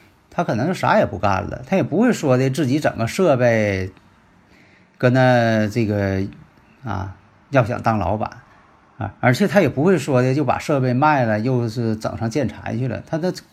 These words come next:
这些活他都干不了了。他之所以能干这些，想要当老板，就是有这个伤官，全靠这个伤官了。如果说他要没有这个伤官，全是这个比肩劫财，全是金和土的话，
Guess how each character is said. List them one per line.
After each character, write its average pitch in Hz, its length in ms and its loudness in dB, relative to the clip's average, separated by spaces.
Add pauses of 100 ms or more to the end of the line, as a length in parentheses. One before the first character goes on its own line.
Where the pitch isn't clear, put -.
(160)
这 220 140 4
些 170 160 2
活 151 180 0
他 151 100 -2
都 147 160 0
干 165 240 2
不 107 60 -6
了 95 100 -8
了。 - 220 -10 (500)
他 190 60 2
之 226 260 2
所 175 200 4
以 160 60 4
能 120 180 2
干 139 180 4
这 120 160 0
些， 90 400 -6 (140)
想 117 180 -2
要 107 140 0
当 113 240 0
老 98 160 0
板， 107 240 -6
就 262 200 2
是 139 120 0
有 107 160 -4
这 120 80 -2
个 113 80 0
伤 95 260 -4
官， 95 240 -6
全 175 240 0
靠 214 180 6
这 156 60 -2
个 131 80 0
伤 101 260 0
官 95 220 -6
了。 98 140 -12 (300)
如 214 120 6
果 214 80 8
说 202 140 4
他 196 100 2
要 226 100 8
没 202 240 4
有 190 160 4
这 120 100 -2
个 113 40 2
伤 101 260 0
官， 95 240 -4
全 156 440 6
是 226 180 2
这 185 100 2
个 139 120 4
比 110 180 -4
肩 127 180 2
劫 117 160 0
财， 110 140 2
全 127 320 0
是 165 140 -2
金 101 360 -2
和 120 120 -2
土 - 280 -12
的 98 120 -8
话， 98 240 -8